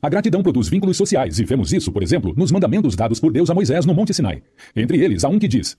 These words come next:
"Honra teu pai e tua mãe, conforme o Senhor teu Deus te ordenou, a fim de que teus dias se prolonguem e que sejas feliz sobre a terra que o Senhor teu Deus te dá." Trata-se de um princípio ético de justiça intergeracional. Assim como nossos pais manifestaram seu amor por nós quando éramos incapazes de prover nosso próprio sustento,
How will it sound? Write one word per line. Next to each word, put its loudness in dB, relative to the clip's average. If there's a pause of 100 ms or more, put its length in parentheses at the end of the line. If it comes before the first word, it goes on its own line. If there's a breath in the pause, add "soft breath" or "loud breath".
"Honra 0
teu -2
pai -2
e 0
tua 0
mãe, 0
conforme -2
o 0
Senhor 0
teu 0
Deus 0
te -4
ordenou, 0 (160 loud breath)
a -2
fim 0
de 0
que -2
teus -2
dias -2
se -2
prolonguem 0
e -2
que 0
sejas -4
feliz -2
sobre 0
a -4
terra -2
que -4
o 0
Senhor 0
teu -2
Deus -2
te -8
dá." -8 (480 soft breath)
Trata-se -2
de 0
um -2
princípio -2
ético -2
de -2
justiça -2
intergeracional. 0 (320)
Assim -2
como 0
nossos -4
pais -2
manifestaram 0
seu 0
amor 0
por -2
nós -2
quando 0
éramos 0
incapazes -2
de -4
prover -2
nosso -4
próprio -4
sustento, -6